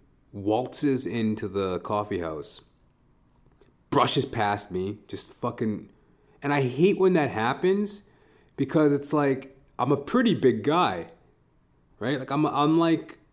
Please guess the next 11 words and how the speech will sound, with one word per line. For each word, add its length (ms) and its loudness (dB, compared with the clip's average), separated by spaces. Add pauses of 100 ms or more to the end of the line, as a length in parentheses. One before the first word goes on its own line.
(960)
I'm 160 2
five 400 2
eleven, 640 0
six 320 0
foot 280 4
in 100 0
heels, 560 0 (420)
you 140 0
know, 400 -2
I'm 380 0 (100)
black. 560 2